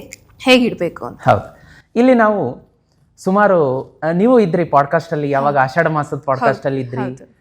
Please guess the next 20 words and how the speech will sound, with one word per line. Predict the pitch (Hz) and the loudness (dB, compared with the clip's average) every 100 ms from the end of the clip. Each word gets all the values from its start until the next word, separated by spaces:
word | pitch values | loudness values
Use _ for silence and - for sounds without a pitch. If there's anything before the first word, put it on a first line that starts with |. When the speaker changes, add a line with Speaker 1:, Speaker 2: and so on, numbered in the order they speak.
| _ | _
Speaker 2:
ಹಾಗೆ, | - 151 156 143 123 | -2 0 0 0 -2
ಆ, | - 131 127 123 120 113 | -2 -4 -2 -2 -6 -10
ಶ್ರಾವಣ | - 151 156 160 143 | -6 0 0 0 -2
Speaker 1:
ಹ್ಮ್, | 135 123 | -4 -8
ಹ್ಮ್. | - 175 | -10 -6
Speaker 2:
ಮಾಸದ್ದೆಲ್ಲ | 131 135 131 135 175 | -6 -6 -4 -2 -2
ನಾವು | 202 170 156 | 0 0 0
ಮಾಡ್ಕೊಂಡ್ | 127 151 143 | -4 -4 -4
ಬರ್ತಾ | 123 127 | -6 -6
ಇದೀವಿ. | 120 117 113 123 | -12 -12 -18 -18
Speaker 1:
ಹೌದು. | - 220 - - _ _ _ _ - | -14 -14 -14 -18 _ _ _ _ -2
Speaker 2:
ಇಲ್ಲಿ, | 269 247 131 - - _ _ _ _ _ - | 2 2 -2 -6 -20 _ _ _ _ _ -6
ಆ, | 170 170 160 | -2 -2 -2
ನಾನು | 165 185 180 | -2 -2 -2
ಒಂದು | 156 139 190 | -4 -2 2
ಐದು | 262 254 | 2 2
ರೀತಿಯ | 220 - 196 | 0 0 -4
ನೈವೇದ್ಯ | 143 135 139 | -2 -2 -2
ಹೇಳ್ತೀನಿ. | 123 110 - 101 | -4 -8 -10 -18
Speaker 1:
ಹ್ಮ್. | - 269 | -16 -14